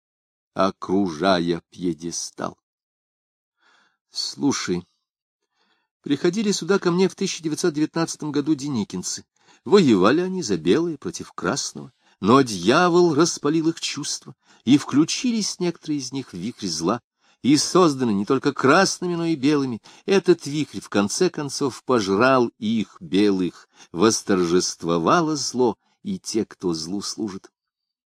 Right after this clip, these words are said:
Чтоб поднять мощный смерч добра,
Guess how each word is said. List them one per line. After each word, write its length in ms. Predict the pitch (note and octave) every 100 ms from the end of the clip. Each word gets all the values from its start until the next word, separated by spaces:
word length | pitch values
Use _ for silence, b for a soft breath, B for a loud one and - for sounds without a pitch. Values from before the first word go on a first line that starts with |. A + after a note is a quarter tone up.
| _ _
Чтоб 320 | - - F#2+
поднять 640 | G#2+ G#2 F2+ G2 A2 -
мощный 500 | - B2 B2 - C#3+
смерч 380 | C#3 - D3+ -
добра, 400 | C3 C#3 B2 A2+